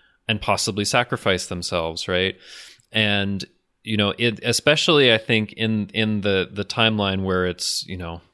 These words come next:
supposed to be kind of the first season, you know, th-, they're, they're saying, I think Yar says at one point, like, "We've, we've done all of these, these things for you,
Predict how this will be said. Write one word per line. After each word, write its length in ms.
supposed 340
to 60
be 200
kind 240
of 40
the 60
first 360
season, 500
you 100
know, 180
th-, 300
they're, 220
they're 160
saying, 480
I 80
think 240
Yar 220
says 220
at 40
one 140
point, 220
like, 180
"We've, 340
we've 240
done 220
all 240
of 100
these, 400
these 300
things 320
for 260
you, 440